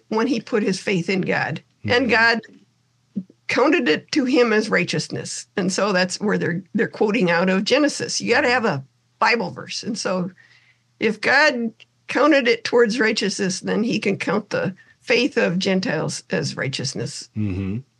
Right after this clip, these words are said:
Speaker 1: Yes.
Speaker 2: Where does that, so this is,
Speaker 1: Mm-hmm.
Speaker 2: this is monumental, uh, for
Speaker 1: Yeah.
Speaker 2: people to understand. And, and that's why Paul had to deal with, he had to deal with in Ephesians
Speaker 1: Yeah.
Speaker 2: two, he had to deal with in Galatians three.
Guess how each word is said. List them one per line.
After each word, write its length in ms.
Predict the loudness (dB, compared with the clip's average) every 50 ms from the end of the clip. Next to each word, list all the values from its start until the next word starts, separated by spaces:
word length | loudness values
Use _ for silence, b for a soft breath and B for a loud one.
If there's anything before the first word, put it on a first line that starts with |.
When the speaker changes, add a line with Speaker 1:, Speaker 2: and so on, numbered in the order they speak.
| B B B B B B B -6
Speaker 1:
Yes. 260 | -6 -6 -6 -8 -8 -6
Speaker 2:
Where 280 | -2 2 6 6 6
does 220 | 8 6 4 6 4
that, 240 | 4 4 4 4
so 380 | 4 6 6 6 6 4 2 -2 _ _ _ _ _ _ _ _ _ _
this 300 | -4 0 0 2 2 4
is, 200 | 2 2 2 -2
Speaker 1:
Mm-hmm. 100 | 0 0
Speaker 2:
this 180 | 0 2 2 2
is 140 | 2 4
monumental, 840 | 4 4 4 4 4 4 4 4 4 2 2 0 -2 -2 -4 -6 -10 _ _ _ _ _ _ _
uh, 280 | -4 -2 0 -2 -4 -4
for 160 | -4 -4 -2
Speaker 1:
Yeah. 80 | 0
Speaker 2:
people 220 | 0 -2 0 0 0
to 60 | 0
understand. 540 | 0 0 0 -2 -2 -2 0 0 2 2 2
And, 100 | 0 0
and 200 | 0 0 2 2
that's 160 | 2 2 2
why 140 | 2 0 0 0
Paul 180 | 2 2 2
had 180 | 4 2 0 0
to 80 | -2
deal 220 | 0 2 4 4 4
with, 100 | 4 4
he 60 | 2
had 120 | 0 0
to 80 | 0 0
deal 60 | 0 0
with 140 | 0 0
in 100 | -2 -2
Ephesians 500 | -2 -2 -2 -2 -2 -2 -2 -4 -4 -4
Speaker 1:
Yeah. 60 | -4 -2
Speaker 2:
two, 280 | 0 2 4 4 4
he 100 | 4 4
had 120 | 2 2 -2
to 60 | -2
deal 180 | -2 0 0 2
with 160 | 2 2 0
in 160 | 0 -2 -2
Galatians 560 | -4 -2 0 0 0 0 0 -2 -2 -4 -2
three. 360 | -2 -2 0 2 2 0 0